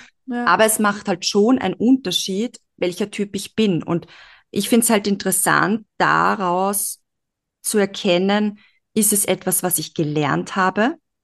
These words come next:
Speaker 1: Mhm.
Speaker 2: was mir vorgelebt worden ist, oder ist es etwas, was ich wirklich fühle, dass ich das so bin?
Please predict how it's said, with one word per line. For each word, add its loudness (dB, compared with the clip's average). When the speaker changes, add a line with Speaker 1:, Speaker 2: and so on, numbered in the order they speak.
Speaker 1:
Mhm. 4
Speaker 2:
was 0
mir -14
vorgelebt 2
worden 2
ist, -2
oder 4
ist 0
es 0
etwas, -4
was -2
ich -8
wirklich -2
fühle, 6
dass 0
ich -8
das -4
so -4
bin? -4